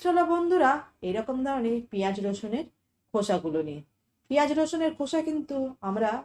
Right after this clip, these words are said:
ইউজ নয় বলে মনে করে ডাস্টবিনে ফেলে থাকি। তো এখানে দেখো আমি কিছুটা পেঁয়াজের খোসা নিয়ে নিয়েছি, আর এখানে কিন্তু একখানা আমি খারাপ বাটি নিয়ে নিয়েছি। তোমাদের কাছে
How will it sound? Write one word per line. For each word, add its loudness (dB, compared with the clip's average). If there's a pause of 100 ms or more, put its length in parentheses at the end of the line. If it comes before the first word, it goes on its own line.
(160)
ইউজ 2 (120)
নয় 0
বলে 0
মনে 0
করে 2 (420)
ডাস্টবিনে 0
ফেলে -4
থাকি। -16 (560)
তো -10
এখানে 0
দেখো 2
আমি -2
কিছুটা -2 (160)
পেঁয়াজের -2
খোসা -4
নিয়ে 2
নিয়েছি, -4 (340)
আর 6 (420)
এখানে -2
কিন্তু -4 (160)
একখানা -4
আমি -2 (140)
খারাপ 2
বাটি -4 (100)
নিয়ে -6
নিয়েছি। -12 (680)
তোমাদের 2
কাছে -2